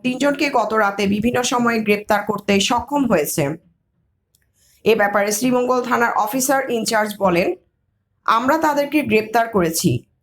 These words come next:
এবং বাকি যে চুরিগুলো ঘটেছে তার জন্য আমরা চেষ্টা করছি। আমরা সাংবাদিকদের মাধ্যমে সবাইকে একটি বিষয়ে জানিয়ে দিতে চাই, সেটি হচ্ছে লক্ষ টাকা দিয়ে আপনি যে জিনিসটি ক্রয় করবেন তার নিরাপত্তার জন্য সামান্য অর্থ ব্যয় করতে হয়,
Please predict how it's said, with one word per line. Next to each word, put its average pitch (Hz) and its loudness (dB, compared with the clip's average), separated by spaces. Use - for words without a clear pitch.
এবং 190 2
বাকি 202 0
যে 277 0
চুরিগুলো 269 0
ঘটেছে 233 0
তার 226 0
জন্য 262 -2
আমরা 220 0
চেষ্টা 262 -2
করছি। 170 -6
আমরা 196 2
সাংবাদিকদের 226 0
মাধ্যমে 220 0
সবাইকে 240 -2
একটি 226 0
বিষয়ে 262 0
জানিয়ে 214 0
দিতে 202 0
চাই, 185 0
সেটি 262 0
হচ্ছে 269 0
লক্ষ 240 -2
টাকা 302 0
দিয়ে 269 0
আপনি 214 0
যে 208 2
জিনিসটি 196 -2
ক্রয় 240 0
করবেন 175 0
তার 247 2
নিরাপত্তার 311 0
জন্য 311 0
সামান্য 233 0
অর্থ 220 -2
ব্যয় 247 0
করতে 175 -2
হয়, 147 -2